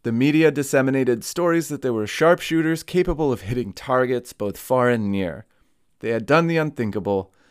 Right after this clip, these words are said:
They had truly challenged the state.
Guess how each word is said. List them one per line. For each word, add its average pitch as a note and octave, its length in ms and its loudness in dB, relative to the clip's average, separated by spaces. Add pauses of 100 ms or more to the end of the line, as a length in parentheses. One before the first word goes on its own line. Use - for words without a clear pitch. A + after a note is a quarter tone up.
(200)
They A#2 80 -2
had B2 200 -2
truly D3 420 0
challenged A2 640 -4
the G#2 120 -4
state. G#2 500 -6